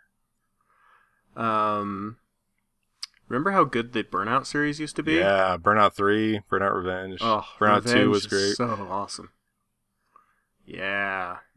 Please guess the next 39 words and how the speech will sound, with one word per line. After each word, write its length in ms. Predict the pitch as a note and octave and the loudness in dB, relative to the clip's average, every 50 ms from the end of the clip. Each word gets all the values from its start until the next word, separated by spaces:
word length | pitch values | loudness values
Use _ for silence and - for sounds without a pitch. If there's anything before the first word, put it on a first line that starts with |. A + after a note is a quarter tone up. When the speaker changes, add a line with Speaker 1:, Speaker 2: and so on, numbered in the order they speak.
| _ _ _ - | _ _ _ -6
Speaker 2:
Video 360 | F2+ F2 E2+ F2+ F#2 F2+ F2+ | -6 -4 -2 -2 -2 -2 -2
games. 480 | E2 F2+ F2 E2+ F2 E2+ E2 D#2+ - - | -2 -4 -4 -4 -4 -6 -8 -8 -6 -2
I 80 | G2 A#2 | 0 2
loved 320 | B2 C3 C3+ A#2 G2 F#2 - | 4 6 4 4 2 -4 -6
Blur. 460 | - F#2+ F#2+ G2+ G#2+ A#2 B2+ C3+ C3 - | -2 0 2 2 2 2 0 0 -4 -6
I 40 | - | -10
played 200 | - - A#2 G#2 | -6 -6 -6 -4
the 80 | - - | -6 -6
shit 520 | - - - - - A#2+ A#2+ A#2+ - - | -6 -6 -8 -6 -6 -4 -4 -4 -4 -4
out 120 | - E2+ E2 | -4 -6 -6
of 100 | D#2 D#2 | -6 -6
Blur. 400 | F2 F2+ F#2 F2 D#2 - - - - _ _ _ _ _ _ _ _ _ _ _ _ _ _ _ _ _ _ _ _ _ _ _ _ _ _ _ _ _ _ _ _ _ _ _ _ _ _ _ _ - | -4 -2 -2 -2 -4 -6 -10 -12 -14 _ _ _ _ _ _ _ _ _ _ _ _ _ _ _ _ _ _ _ _ _ _ _ _ _ _ _ _ _ _ _ _ _ _ _ _ _ _ _ _ -10
Speaker 1:
Yeah, 100 | A2 A2+ | -6 -4
I 20 | |
remember 260 | A#2+ C#3 E3+ E3 C#3+ | -2 -2 0 0 -2
you 140 | G#2+ G#2 G#2 | -2 -4 -2
were 100 | G#2 G#2 | 0 0
all 160 | G2+ A2 A#2+ | 0 0 0
about 300 | A2 - B2+ C3+ B2 - - | -2 0 0 0 0 0 -2
Speaker 2:
It 40 | F#2 | -4
was 100 | F#2+ F#2 F#2 | -4 -2 0
Speaker 1:
Blur. 40 | |
Speaker 2:
gone 200 | F2+ E2+ E2+ E2 | 0 0 0 0
too 180 | - - - D#2 | -2 -2 -4 -4
soon. 300 | - - D#2 C#2 C2+ - - - - _ _ _ _ _ _ _ _ _ _ _ _ _ _ _ _ _ _ _ _ _ _ _ _ _ _ _ _ _ _ _ _ _ _ _ _ _ _ - - _ _ _ - - - - - - - - - - - - - _ - - - _ _ _ | -4 -6 -8 -8 -8 -12 -14 -16 -18 _ _ _ _ _ _ _ _ _ _ _ _ _ _ _ _ _ _ _ _ _ _ _ _ _ _ _ _ _ _ _ _ _ _ _ _ _ _ -20 -20 _ _ _ -20 -20 -20 -20 -20 -18 -18 -18 -20 -20 -20 -20 -20 _ -20 -20 -20 _ _ _
Speaker 1:
But 160 | - - - - | -18 -12 -6 -2
Speaker 2:
<sighs> 580 | - - - - - - - - - - - | 0 0 2 2 2 0 0 -2 -4 -4 -6
Video 380 | - F2 F2 F2 F#2+ F#2+ F#2+ F#2 | -8 -10 -8 -6 -4 -4 -4 -4
games. 400 | - - F#2+ F2+ F2 F2 F2+ G#2 | -6 -8 -8 -8 -6 -6 -4 -2
Speaker 1:
we 80 | B2+ | -2
could 140 | B2 - C#3 | 0 0 0
do 140 | C3+ C3+ B2+ | 2 2 2
that 220 | A#2 A2 G#2 F#2+ | 2 2 0 0
for 60 | - G2+ | -2 -4
a 20 | |
long 160 | G2+ G2+ G2+ G2+ | -6 -6 -6 -6
time. 140 | G2+ - - | -8 -2 8
Fire 300 | - D#3 D3 D#3+ D#3+ D3 | 10 12 12 12 12 10
Emblem. 380 | C3+ B2+ A#2 A2 G#2 G2 F#2+ | 8 6 4 0 -2 -4 -6